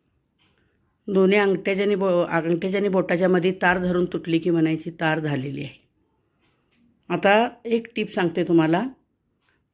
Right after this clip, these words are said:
पाक कधी पण, पाकात कधी पण रवा घालायचा नाही. पाकात रवा, अं, घातला की अंदाज येत नाही आपलं लाडू कसं होणार आहेत. आता त्यात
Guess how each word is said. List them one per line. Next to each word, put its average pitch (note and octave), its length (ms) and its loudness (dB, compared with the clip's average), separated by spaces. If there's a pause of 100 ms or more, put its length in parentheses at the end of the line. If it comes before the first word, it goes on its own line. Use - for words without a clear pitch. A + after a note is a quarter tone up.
पाक G#3+ 340 0
कधी G3+ 200 -2
पण, F#3+ 280 -2 (340)
पाकात G3 340 0 (100)
कधी G#3+ 180 2
पण G#3+ 180 0
रवा F3+ 260 2
घालायचा D#3+ 400 0
नाही. C#3 160 -6 (1600)
पाकात F#3+ 360 2
रवा, G#3 240 4
अं, G3 600 -4
घातला F#3 320 -2
की F#3+ 120 -4
अंदाज F3+ 440 4
येत E3 200 2
नाही E3 180 2
आपलं F3 500 -2
लाडू E3+ 260 2
कसं E3+ 260 0
होणार D3 260 0
आहेत. C3 180 -8
आता D#3 120 -2
त्यात F3 200 -4